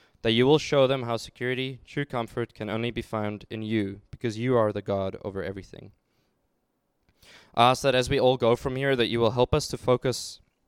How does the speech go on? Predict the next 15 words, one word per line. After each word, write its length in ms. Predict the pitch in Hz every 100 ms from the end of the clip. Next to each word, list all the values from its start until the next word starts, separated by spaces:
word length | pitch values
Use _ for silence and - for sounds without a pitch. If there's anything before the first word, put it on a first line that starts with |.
| _ _ _ _
on 160 | - 110
you 260 | 110 127 147
and 120 | 110
not 180 | 110 110
on 80 |
ourselves 580 | 107 - 107 107 98 - -
and 320 | 113 107 - - _ - _ -
on 140 | 123
what 200 | 120 117
you 180 | 113 127
are 100 | 120
doing 240 | 107 107 104
in 100 | 98
this 180 | -
world. 340 | - 98 98